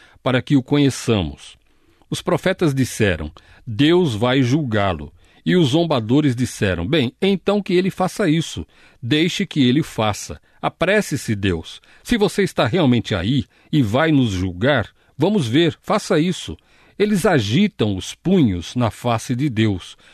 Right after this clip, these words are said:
zombando da perspectiva de julgamento. Não, isso não é novidade.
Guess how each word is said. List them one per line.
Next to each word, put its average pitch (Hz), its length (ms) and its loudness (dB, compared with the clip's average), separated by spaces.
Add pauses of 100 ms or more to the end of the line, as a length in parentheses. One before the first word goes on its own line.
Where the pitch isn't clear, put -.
(140)
zombando 147 720 2
da 147 140 0
perspectiva 160 840 -2
de 147 120 2
julgamento. 117 800 0 (500)
Não, 113 300 2 (500)
isso 202 280 -2
não 147 200 2
é 143 60 2
novidade. 92 680 -2